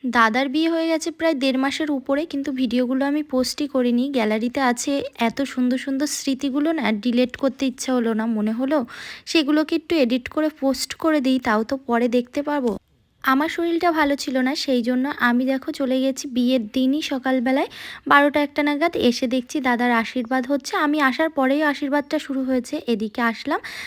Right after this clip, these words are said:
তারপরে দেখো সবাই তত্ত্ব নিয়ে বেরিয়ে যাচ্ছে বৌদিকে নিরীক্ষণ করতে।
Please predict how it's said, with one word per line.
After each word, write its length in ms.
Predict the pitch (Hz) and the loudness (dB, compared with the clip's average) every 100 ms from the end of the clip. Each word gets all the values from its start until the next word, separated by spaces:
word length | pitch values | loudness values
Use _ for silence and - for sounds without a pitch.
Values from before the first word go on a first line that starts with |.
| - | -2
তারপরে 400 | 254 247 247 277 | 4 4 4 2
দেখো 220 | 277 269 330 | 2 0 0
সবাই 300 | 285 269 277 | 0 0 0
তত্ত্ব 340 | 269 247 - 277 | 0 0 -2 0
নিয়ে 220 | 285 294 | 0 0
বেরিয়ে 340 | 262 254 269 | 0 2 2
যাচ্ছে 320 | 269 269 - | 2 -2 -4
বৌদিকে 520 | 320 247 226 240 240 349 | 2 2 4 2 0 0
নিরীক্ষণ 540 | 320 247 240 254 233 | 2 2 2 0 2
করতে। 400 | 214 190 - | 0 -2 -2